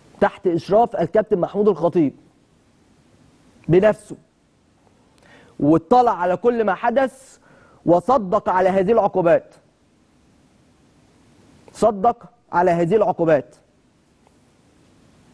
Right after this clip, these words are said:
لأن الكابتن محمود الخطيب مع، بص،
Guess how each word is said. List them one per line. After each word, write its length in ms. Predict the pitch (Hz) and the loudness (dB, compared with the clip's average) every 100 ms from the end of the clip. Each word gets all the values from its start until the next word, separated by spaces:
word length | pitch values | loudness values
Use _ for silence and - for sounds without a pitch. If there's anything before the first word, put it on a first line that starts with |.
| _ _ _ _ _ _ _ - - _ - - | _ _ _ _ _ _ _ -20 -20 _ -20 -6
لأن 240 | 143 151 160 | 0 0 0
الكابتن 340 | - 214 208 | 0 -2 -2
محمود 240 | 170 214 202 | -4 -4 -4
الخطيب 420 | 190 185 233 180 _ _ _ _ _ _ _ _ _ _ _ | -2 0 0 -2 _ _ _ _ _ _ _ _ _ _ _
مع، 360 | 147 151 156 175 165 - | -2 0 0 -2 -4 -2
بص، 440 | 185 214 - - | -2 -2 -8 -20